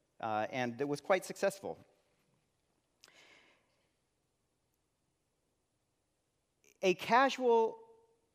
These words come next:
conversation one day that I will never forget, the whole issue of the Rainbow Man and the John three sixteen sign came up.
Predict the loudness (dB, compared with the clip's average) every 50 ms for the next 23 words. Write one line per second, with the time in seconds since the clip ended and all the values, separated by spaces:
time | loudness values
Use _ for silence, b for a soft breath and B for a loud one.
0 | _ _ _ _ _ _ _ _ _ _ _ _ _ _ -4 0 2 2 2 2
1 | 0 0 0 0 0 -2 -4 -8 -12 -14 -16 -18 -20 -20 _ _ _ _ _ _
2 | _ _ _ -6 -4 -2 -2 -2 -2 -2 -4 -4 -6 -10 -14 -20 _ _ _ _
3 | _ _ _ _ _ 0 2 2 4 2 2 0 -2 0 0 0 0 -2 -4 -6
4 | -8 -8 -6 -4 -4 -4 -6 -8 -14 _ _ _ _ _ _ _ _ b b b
5 | b b b b b b b b b b b _ _ _ _ _ _ _ _ _
6 | _ _ _ _ _ _ -12 0 2 2 4 6 6 8 8 8 6 4 4 2
7 | 2 2 -2 -2 -2 2 2 2 2 2 0 -4 -2 0 0 0 0 0 0 0
8 | 0 2 2 2 2 2 2 0 0 -2 -4 -4 -6 -6 -4 -4 -2 -2 -2 -4
9 | -4 -6 -6 -6 -6 -10 -12 -10 -10 -10 -10 -10 -8 -6 -4 -4 -4 -4 -4 -8
10 | -8 -10 -8 -8 -8 -8 -10 -12 -16